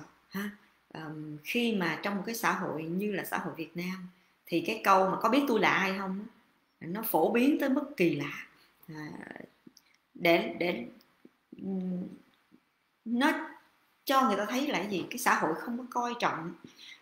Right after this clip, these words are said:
à, lý lẽ mà chỉ coi trọng quyền lực thôi. À, mạnh được yếu thua, mạnh về tiền bạc, mạnh về thần thế, mạnh về quan hệ, à, mạnh về, ờm, à, tài sản,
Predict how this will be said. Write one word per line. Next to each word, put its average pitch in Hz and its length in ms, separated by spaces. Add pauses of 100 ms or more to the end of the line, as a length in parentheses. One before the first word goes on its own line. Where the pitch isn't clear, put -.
(160)
à, 160 100
lý 220 180
lẽ 196 440
mà 165 100
chỉ 202 120
coi 214 260
trọng 160 220
quyền 151 200
lực 156 140 (120)
thôi. 185 80 (540)
À, 160 60
mạnh 156 260
được 180 160
yếu 226 140 (100)
thua, 208 200 (360)
mạnh 180 300
về 175 200
tiền 151 220
bạc, 156 260
mạnh 147 220
về 147 220
thần 151 260
thế, 220 300
mạnh 151 300
về 147 340
quan 208 220
hệ, - 320 (480)
à, 143 420
mạnh 170 360
về, 156 380 (420)
ờm, 143 560 (920)
à, 160 420
tài 156 180
sản, 170 440